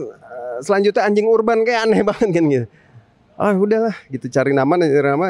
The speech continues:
si Eka bilang, "Coba aja The Brandals yuk," gitu. "Tapi E-nya nggak usah dipakai,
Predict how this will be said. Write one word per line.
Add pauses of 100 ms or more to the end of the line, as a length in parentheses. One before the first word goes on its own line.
si
Eka
bilang,
"Coba
aja
The
Brandals
yuk," (240)
gitu. (400)
"Tapi (160)
E-nya
nggak
usah
dipakai,